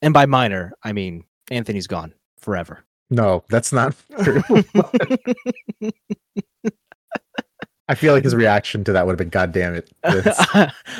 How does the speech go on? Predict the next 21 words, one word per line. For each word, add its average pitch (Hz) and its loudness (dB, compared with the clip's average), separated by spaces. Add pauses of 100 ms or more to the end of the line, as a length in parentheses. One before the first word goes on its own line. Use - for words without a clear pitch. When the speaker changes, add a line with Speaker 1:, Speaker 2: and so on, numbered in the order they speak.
(120)
Speaker 1:
I 190 6 (300)
know. 175 6 (380)
But 294 4
you 311 6
know 320 12
what? 185 8 (420)
Anthony 269 8
has, 196 8
uh, 156 2 (160)
he 185 0
looks 294 4
like 262 6
he's 226 4
having 202 4
a 165 4
great 151 2
time 123 0
in 104 -4
Japan. - -14 (240)
Speaker 2:
He 110 -2
does. 80 -6